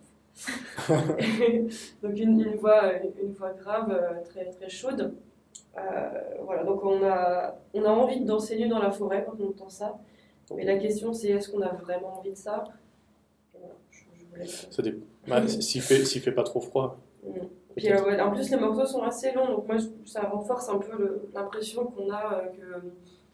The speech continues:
Speaker 1: enfin, la, la voix du chanteur a été tirée ad nauseam, donc c'est, tout était tiré, tout est lent. Euh, donc je pense que voilà, faut être dans un état contemplatif, euh, adéquat.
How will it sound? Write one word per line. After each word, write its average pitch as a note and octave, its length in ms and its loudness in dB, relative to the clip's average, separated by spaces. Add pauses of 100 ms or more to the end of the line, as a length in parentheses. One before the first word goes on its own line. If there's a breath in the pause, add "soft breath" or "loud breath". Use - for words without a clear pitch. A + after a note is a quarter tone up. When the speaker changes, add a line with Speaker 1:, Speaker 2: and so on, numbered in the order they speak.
(180)
Speaker 1:
enfin, F3+ 120 0
la, F#3 120 4
la F#3+ 180 2
voix G#3 180 2
du G#3 120 0
chanteur G#3 380 -2
a G3 60 2
été G3 220 -4
tirée G#3 360 -2
ad F#3+ 200 -4
nauseam, G3 480 -2
donc G3 140 -8
c'est, F3+ 280 -18
tout G#3+ 220 -18
était G3+ 240 -6
tiré, G3 520 -4
tout - 260 -16
est F#3+ 140 -8
lent. F#3 480 -6
Euh, F3 220 -2 (720 soft breath)
donc G3+ 160 0
je - 160 -2
pense B3 220 4
que C4+ 100 0
voilà, A3 260 6
faut - 140 0
être A3 120 2
dans A3+ 200 4
un A3 180 4
état A3 140 4
contemplatif, G3+ 880 -6
euh, F3 280 -4 (800)
adéquat. - 720 -6